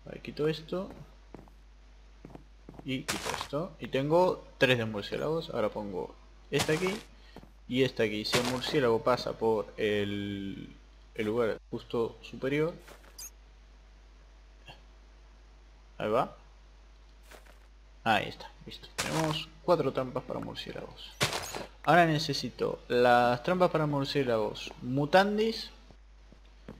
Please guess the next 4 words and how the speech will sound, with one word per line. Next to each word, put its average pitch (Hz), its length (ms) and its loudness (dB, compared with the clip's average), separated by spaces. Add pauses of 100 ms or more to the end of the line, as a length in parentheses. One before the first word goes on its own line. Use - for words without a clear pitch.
(400)
y, 175 400 4
eh, 120 520 6
ensalada. 117 600 2 (880)
No, - 100 -16